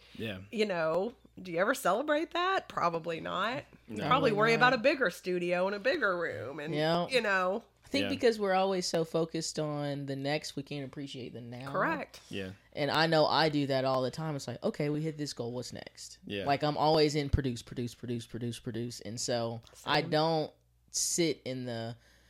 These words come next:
Speaker 3: and I think the reason why I don't, and it's probably wrong, is 'cause I don't wanna get comfortable.
Speaker 1: Yeah.
Speaker 2: Mm.
Speaker 3: I don't wanna get comfortable and in five years I'm still in this same space. I'm, I'm going to appreciate it.
Speaker 2: Of course.
Speaker 3: But
Speaker 1: Yeah.
Speaker 3: for me, I'm like,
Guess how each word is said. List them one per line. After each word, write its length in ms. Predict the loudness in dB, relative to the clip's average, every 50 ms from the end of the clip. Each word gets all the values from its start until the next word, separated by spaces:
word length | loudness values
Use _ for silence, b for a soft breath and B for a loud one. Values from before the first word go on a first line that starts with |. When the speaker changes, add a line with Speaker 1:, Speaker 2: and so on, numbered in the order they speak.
| b b b
Speaker 3:
and 120 | -2 0
I 100 | 0 0
think 380 | -2 -4 -2 -2 -2 -2 -2 -4
the 100 | -4 -2
reason 340 | -2 -2 -2 -2 -2 -2 -2
why 200 | -2 -2 -2 -2
I 40 | -2 -2
don't, 360 | -2 -4 -4 -4 -6 -8 -6
and 100 | -4 -4 -4
it's 100 | -4 -4
probably 360 | -2 0 0 0 0 -2 -4
wrong, 240 | -4 -4 -4 -4 -4
is 120 | -4 -6
'cause 160 | -4 -2 2 2
I 80 | 4
don't 140 | 4 2 2
wanna 160 | 0 0 -2
get 140 | -2 -4 -4
comfortable. 540 | -6 -8 -10 -10 -12 -14 -16 -14 -16 -16 -18 _ _ -16
Speaker 1:
Yeah. 100 | -10 -6 -4
Speaker 2:
Mm. 320 | -2 -2 0 0 0 2
Speaker 3:
I 80 | 2 4
don't 140 | 4 4 4
wanna 180 | 4 2 2 0
get 180 | -2 -2 -2
comfortable 520 | -2 -4 -4 -2 -2 -2 -2 0 0 0 0
and 120 | -2 -2
in 120 | -4 -4 -4
five 340 | -2 0 0 2 2 0 0
years 300 | 0 -2 0 -2 -2 -4
I'm 140 | -4 -6 -6
still 320 | -6 -2 -2 -2 -2 -2
in 100 | -4 -6
this 160 | -6 -6 -6 -4
same 240 | -4 -4 -4 -4 -4
space. 500 | -6 -6 -4 -4 -2 -2 -4 -6 -6 -6 -4
I'm, 160 | -6 -6 -4 -6 -4
I'm 120 | -4 -2
going 240 | 0 0 0 -2 -2
to 100 | -4 -6
appreciate 640 | -6 -8 -10 -8 -6 -6 -6 -4 -4 -4 -4 -4 -4
it. 120 | -4 -4
Speaker 2:
Of 60 | -2 -2
course. 340 | -2 -2 -2 -4 -6 -10 -16 -20 -14 -8
Speaker 3:
But 140 | -6 -6 -6
Speaker 1:
Yeah. 60 | -4
Speaker 3:
for 120 | -4 -2
me, 300 | 0 2 2 2 4 4
I'm 140 | 2 2 0
like, 460 | -2 -2 -2 -2 -4 -6 -8 _ -20